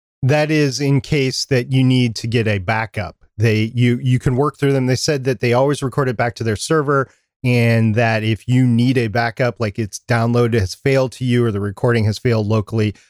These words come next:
they always have the file on hand. Just work through them, email them, and then they will email you a link to the file.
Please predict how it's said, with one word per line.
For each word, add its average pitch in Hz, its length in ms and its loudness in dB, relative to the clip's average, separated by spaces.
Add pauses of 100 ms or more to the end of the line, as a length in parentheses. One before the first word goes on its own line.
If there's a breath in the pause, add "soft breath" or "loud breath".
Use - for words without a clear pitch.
(220 soft breath)
they 113 140 0
always 117 340 2
have 110 240 0
the 107 160 -2
file 107 380 -2
on 107 160 2
hand. 107 500 2
Just - 160 -10
work 156 180 0
through 139 180 0
them, 117 260 2
email 139 320 2
them, 117 240 -2
and 110 200 -2
then 110 140 0
they 107 80 2
will 107 260 -2
email 107 320 4
you 104 320 0
a 107 80 0
link 104 280 0
to - 100 -6
the 101 80 0
file. 80 420 -4